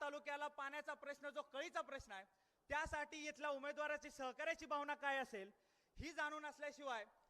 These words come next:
आपलं पाऊल पुढे टाकायचं नाही, हा निर्धार घेतला होता. ज्या पद्धतीनं पन्नास वर्ष आबासाहेबांनी आपल्या पाण्याच्या प्रश्नासाठी लढा दिला,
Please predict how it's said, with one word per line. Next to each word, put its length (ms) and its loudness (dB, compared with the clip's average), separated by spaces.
आपलं 260 -2
पाऊल 280 0
पुढे 220 -2
टाकायचं 400 -2
नाही, 120 2
हा 220 0
निर्धार 340 -2
घेतला 260 -4
होता. 260 -2
ज्या 140 4
पद्धतीनं 480 -4
पन्नास 440 -2
वर्ष 220 0
आबासाहेबांनी 840 2
आपल्या 260 2
पाण्याच्या 440 0
प्रश्नासाठी 640 -4
लढा 220 6
दिला, 280 -2